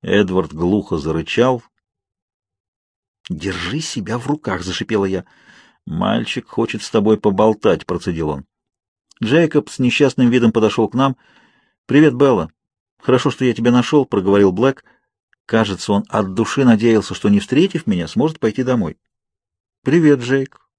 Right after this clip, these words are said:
улыбнулась я. «Что случилось?»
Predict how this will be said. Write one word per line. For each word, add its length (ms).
улыбнулась 480
я. 140
«Что 180
случилось?» 560